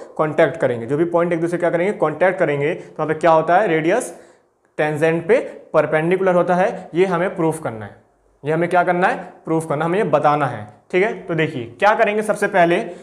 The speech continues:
हम एक सर्कल ड्रॉ करेंगे। ये हमारा एक सर्कल हो गया, बीच में क्या होगा? हमारा सेंटर हो गया, यहाँ पे हम ये ले लेते हैं O। सबसे पहले हम एक ड्रॉ करेंगे टेंजेंट। क्या ड्रॉ करेंगे? टेंजेंट। तो देखिए टेंजेंट जो होगा वो एक पॉइंट पे ऐसे टच करके जाएगा,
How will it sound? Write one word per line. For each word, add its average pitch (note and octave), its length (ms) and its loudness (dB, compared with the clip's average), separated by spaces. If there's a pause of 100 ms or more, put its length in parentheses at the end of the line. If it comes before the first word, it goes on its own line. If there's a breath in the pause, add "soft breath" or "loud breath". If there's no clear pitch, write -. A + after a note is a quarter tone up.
(180 loud breath)
हम F#3 300 -2
एक G#3+ 120 0
सर्कल F3+ 400 2
ड्रॉ F#3 160 2
करेंगे। F#3 360 0 (800)
ये C#3+ 100 -8
हमारा E3 220 0
एक F3+ 60 -2
सर्कल E3 360 0
हो E3+ 100 2
गया, E3+ 140 -2 (680 soft breath)
बीच F3+ 300 0
में A3 140 0
क्या A3 120 4
होगा? G#3+ 180 4
हमारा G#3+ 260 0
सेंटर F3 500 -2
हो F#3+ 80 2
गया, G3 100 0
यहाँ F#3 140 0
पे G3 80 -4
हम G3 180 -4
ये F#3 100 2
ले F3+ 80 0
लेते F3+ 240 0
हैं - 200 -6
O। E3 180 0 (1200)
सबसे G3 300 2
पहले B3+ 180 2
हम C4 100 0
एक G#3 160 -4
ड्रॉ G3 200 4
करेंगे G#3 420 2 (680)
टेंजेंट। E3+ 500 0 (320)
क्या F#3+ 120 4
ड्रॉ G#3 200 2
करेंगे? A3 280 -2
टेंजेंट। D#3 540 -2
तो D3+ 80 -6
देखिए F3 220 -2
टेंजेंट F#3 440 0
जो G3 120 4
होगा F3+ 160 2
वो G3 140 0 (120)
एक F3+ 200 0
पॉइंट F#3+ 180 -2
पे F#3+ 40 -2
ऐसे F#3+ 100 -4 (100)
टच F3+ 140 -2
करके F#3 240 0
जाएगा, F3+ 380 0